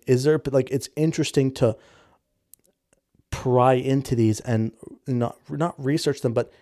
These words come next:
think about the potential of that. Okay, now, with the U F O things, could it be that? Or could it be,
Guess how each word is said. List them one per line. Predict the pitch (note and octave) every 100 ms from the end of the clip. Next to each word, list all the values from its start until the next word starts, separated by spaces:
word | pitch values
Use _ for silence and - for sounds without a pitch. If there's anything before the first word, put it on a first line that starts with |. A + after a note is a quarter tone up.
| _
think | - - B3 D#3+
about | C3 A#2+
the | A#2
potential | - - F3+ F#3 B2+ G2+
of | G#2+
that. | A2 G#2+ _ _ _ _ _ _ _ _ _ _ _ -
Okay, | B2+ A#2 A#2+ C#3+ _ _
now, | C#3+ C#3+ G2 - _ _ _ _ -
with | B2 -
the | A#2+
U | B2+
F | C3
O | D#3+ D#3+
things, | - G2+ - - _ _ _ _ -
could | A#2+
it | A#2
be | A#2
that? | A2+ A2+ F#3 - -
Or | D3 C3 B2 D#3+ A#3 - _ _ _ _ _ _ _ _ _ _ _ _ -
could | E3
it | E3+
be, | F3+ E3 D3